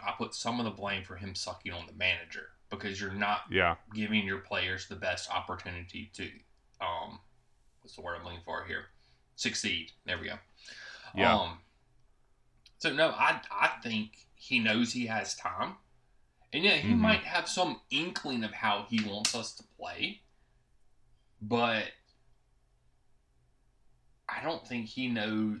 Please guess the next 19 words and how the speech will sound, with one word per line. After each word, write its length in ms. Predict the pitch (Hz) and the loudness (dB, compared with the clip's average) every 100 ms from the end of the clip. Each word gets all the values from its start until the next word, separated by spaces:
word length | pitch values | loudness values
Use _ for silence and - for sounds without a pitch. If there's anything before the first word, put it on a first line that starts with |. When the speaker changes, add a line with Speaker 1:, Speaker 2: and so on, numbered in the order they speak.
| - | -2
Speaker 1:
<laughs> 80 | |
I 1080 | - - - - - - _ _ - - - - | 0 0 -4 -10 -16 -20 _ _ -20 -16 -10 -6
think 140 | 202 | 0
he's 180 | 233 - | 0 0
realizing 440 | 98 95 92 92 | 0 2 2 -2
the 60 | 90 | -10
same 220 | 95 90 | -10 -12
thing 220 | 82 90 - | -12 -12 -6
Tuchel 320 | 104 110 - | -4 -4 -10
realizes, 460 | - - - - - | -12 -10 -12 -14 -14
that 140 | - | -18
the, 60 | - _ _ _ _ - | -20 _ _ _ _ -6
and 220 | 104 98 - | -6 -6 -2
I, 180 | 104 107 | 4 4
I 280 | - 104 104 | 4 2 2
really 180 | 104 101 | 2 0
wanna 220 | 98 98 | -2 0
hit 280 | 104 98 | 0 0
the, 80 | - | -4